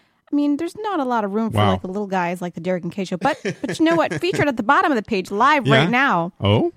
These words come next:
Speaker 1: Live right now, we could do an old style Blog Talk Radio community time.
Speaker 2: Oh, that could be
Speaker 1: Uh,
Speaker 2: fun.
Speaker 1: is, uh, spi-, in spirituality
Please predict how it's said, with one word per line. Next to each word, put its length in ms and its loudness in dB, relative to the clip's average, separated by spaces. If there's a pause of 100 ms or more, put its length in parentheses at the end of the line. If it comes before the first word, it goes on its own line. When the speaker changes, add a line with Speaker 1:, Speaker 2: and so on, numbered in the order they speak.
(160)
Speaker 1:
Live 240 4
right 200 2
now, 280 2
we 80 2
could 160 0
do 140 0
an 120 -4
old 200 -2
style 260 0
Blog 240 0
Talk 180 -4
Radio 220 0
community 420 -2
time. 380 -6 (840)
Speaker 2:
Oh, 280 2
that 200 0
could 120 4
be 60 4
Speaker 1:
Uh, 140 2
Speaker 2:
fun. 280 0
Speaker 1:
is, 280 -4
uh, 460 0 (340)
spi-, 280 -6
in 160 -2
spirituality 880 -2